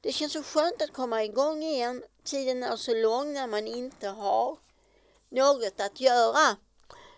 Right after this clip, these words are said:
Det var en fin radiosändning igår, faktiskt jättefin och trevlig,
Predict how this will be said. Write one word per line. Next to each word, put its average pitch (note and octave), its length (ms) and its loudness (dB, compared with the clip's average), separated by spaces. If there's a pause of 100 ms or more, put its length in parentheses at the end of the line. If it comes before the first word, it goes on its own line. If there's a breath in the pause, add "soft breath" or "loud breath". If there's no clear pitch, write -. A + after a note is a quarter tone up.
Det - 80 -12
var C#4 140 4
en D#4+ 80 0
fin D#4+ 340 0
radiosändning A#3+ 800 2
igår, F#3+ 520 2
faktiskt - 720 -6
jättefin A#3 580 0
och G3+ 100 -6
trevlig, F#3+ 580 0